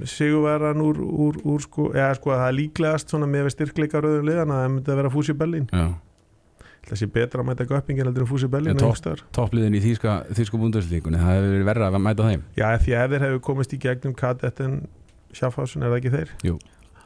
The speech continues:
Speaker 1: Að þá hefðu þeir mætt líklegast Fúsi Berlín. En ef þeir <clears throat> komast í gegnum göppinginn, þá fá þeir annaðhvort, eh, Motor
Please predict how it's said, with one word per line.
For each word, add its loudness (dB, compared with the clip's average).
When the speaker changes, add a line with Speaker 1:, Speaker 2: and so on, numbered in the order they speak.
Speaker 1:
Að -12
þá -4
hefðu -2
þeir -2
mætt 0
líklegast -4
Fúsi -2
Berlín. -2
En 2
ef 0
þeir 0
<clears throat> 2
komast 0
í -2
gegnum -2
göppinginn, 0
þá 0
fá -2
þeir 2
annaðhvort, -4
eh, -2
Motor 0